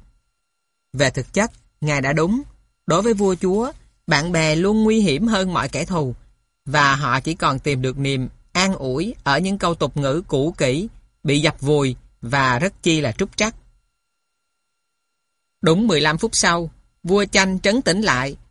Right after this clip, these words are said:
và ra lệnh bắt đầu cuộc tấn công mới. Mười người chạy lao vút lên đồi, vừa gào lên những tiếng thét man rợ. Dù chỉ là để dọa phụ nữ và trẻ em trong số những kẻ bị vây hãm.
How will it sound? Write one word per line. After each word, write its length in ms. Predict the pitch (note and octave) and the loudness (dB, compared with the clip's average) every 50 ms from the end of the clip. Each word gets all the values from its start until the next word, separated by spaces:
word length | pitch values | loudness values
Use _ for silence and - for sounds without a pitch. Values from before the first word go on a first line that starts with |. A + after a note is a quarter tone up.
| _ | _
và 240 | - D3 E3+ E3+ E3 | -6 -2 2 2 2
ra 140 | D#3+ F3 F#3 | 2 2 2
lệnh 240 | F3+ D3+ C3+ D3 D#3 | 2 2 0 0 -2
bắt 160 | A3 - - | -2 -2 0
đầu 220 | A3 F3+ D#3 C#3+ | 0 0 2 0
cuộc 260 | C#3 - D#3 C#3+ - - | 0 -2 -4 -4 -2 -2
tấn 160 | E3 F#3 A3+ | -2 -2 0
công 180 | A3 F#3+ F3 | 0 0 0
mới. 320 | E3+ D#3+ D#3+ F3 G3+ C4 D4+ - - _ _ _ _ _ _ _ _ _ _ _ _ _ | 0 0 0 0 -2 -6 -8 -12 -20 _ _ _ _ _ _ _ _ _ _ _ _ _
Mười 220 | - F3 F#3+ F#3+ F#3 | 2 4 4 4 4
người 240 | F#3 F#3 F3+ F3+ F3 | 2 2 2 2 0
chạy 220 | E3+ F3 C#3+ D3+ | 0 0 0 2
lao 180 | F3 F#3 F3+ F#3+ | 2 2 2 2
vút 180 | G#3+ D4 - | 2 0 0
lên 140 | A#3 G#3+ G#3+ | 0 0 2
đồi, 300 | F#3 E3+ D#3+ D3+ D3 C3+ - - _ _ _ - | 2 2 2 0 0 -4 -8 -16 _ _ _ -6
vừa 220 | - D#3+ F3+ F3 | -2 0 2 2
gào 320 | E3+ D#3+ E3+ F#3+ F#3 F3 E3+ | 2 2 2 4 4 4 4
lên 180 | F#3 G#3+ A3 | 2 2 0
những 180 | G#3+ F3+ F#3 A3 | 0 0 0 -2
tiếng 160 | - A#3+ C4+ | -2 -2 -2
thét 260 | C#4+ C4 C#4 D4 - | -2 -2 -4 -2 0
man 200 | A#3 A3 A3+ A#3 | 0 2 2 2
rợ. 320 | G#3+ F#3 D#3+ B2+ C3 C#3+ C#3+ - - _ _ _ _ _ _ _ _ _ _ _ _ _ _ _ _ _ _ _ _ _ _ _ - | 2 2 2 2 0 0 -2 -6 -10 _ _ _ _ _ _ _ _ _ _ _ _ _ _ _ _ _ _ _ _ _ _ _ 0
Dù 280 | D3+ E3+ F3 E3 D3+ C#3 | 2 4 4 4 4 4
chỉ 140 | - D#3 F3+ | 2 2 2
là 120 | G#3 F#3 | 4 2
để 360 | E3+ C#3+ C#3 C#3 D#3 G#3 A#3+ A#3+ - - - | 2 2 2 2 2 0 -2 -4 -6 -14 -6
dọa 280 | - C#3 D3+ C#3 C3 C#3 | 0 2 2 4 4 2
phụ 180 | - D#3 C#3+ | 0 -2 -2
nữ 180 | D3 C#3 C3 E3+ | 0 0 0 0
và 120 | F#3 F3+ | 0 0
trẻ 160 | D3+ - D#3 E3+ | 0 0 -2 0
em 220 | F3+ F#3 E3+ E3 | 0 0 -2 -2
trong 200 | D#3 E3+ D3+ D#3 | -2 -2 -2 -2
số 200 | - - E3+ F#3+ | 0 0 0 0
những 200 | A3 G3 F#3 G3+ | 0 0 -2 -2
kẻ 180 | - C3 D3 F3+ | -2 -2 -2 0
bị 140 | E3+ C3+ | 0 0
vây 180 | C3 C#3+ D3 D3 | 0 0 0 0
hãm. 320 | C3 C3+ A#2+ A#2+ D3+ G3+ | 0 -2 -4 -4 -6 -8